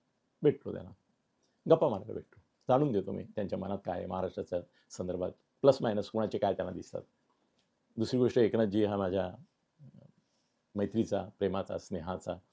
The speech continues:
आपुलकीचा, आत्मीयतेचा एक ऋणानुबंध, अनुबंध, स्नेहसंबंध याचा विषय असल्यामुळे कधीकधी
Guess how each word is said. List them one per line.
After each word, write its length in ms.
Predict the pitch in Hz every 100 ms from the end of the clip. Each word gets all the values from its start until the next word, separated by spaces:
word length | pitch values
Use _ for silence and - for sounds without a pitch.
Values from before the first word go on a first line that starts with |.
| -
आपुलकीचा, 560 | 87 - 92 90 - 95
आत्मीयतेचा 720 | 98 90 101 92 95 87 95 92 _ _ _ _ _ 101
एक 180 | 95 101 - -
ऋणानुबंध, 500 | 98 113 131 113 104
अनुबंध, 600 | 98 95 98 101 98 92 90 92 90
स्नेहसंबंध 580 | - 98 98 95 95 95 98 -
याचा 260 | 92 90
विषय 220 | 107 90 98
असल्यामुळे 340 | - 95 92 - _ -
कधीकधी 380 | 127 120 127